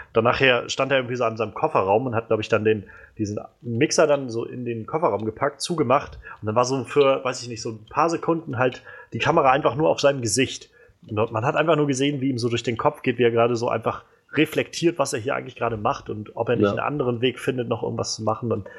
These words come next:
Speaker 1: all das war so, einfach so überzeugend. Nichts davon wirkte irgendwie aufgesetzt.
Speaker 2: Ja,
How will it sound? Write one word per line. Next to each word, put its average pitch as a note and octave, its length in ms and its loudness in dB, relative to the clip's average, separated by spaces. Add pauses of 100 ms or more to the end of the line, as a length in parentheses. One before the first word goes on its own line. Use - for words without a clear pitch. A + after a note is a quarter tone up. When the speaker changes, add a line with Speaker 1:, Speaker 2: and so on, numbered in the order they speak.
(1160)
Speaker 1:
all D#3 180 4
das D#3 220 2
war C#3 80 4
so, C3 400 -8
einfach C3 180 -6
so D#3+ 200 -4 (120)
überzeugend. F3 540 0
Nichts D3+ 180 -6
davon C#3 300 -4
wirkte C#3+ 200 -4
irgendwie B2 200 -6
aufgesetzt. - 680 -4 (460)
Speaker 2:
Ja, C2+ 220 4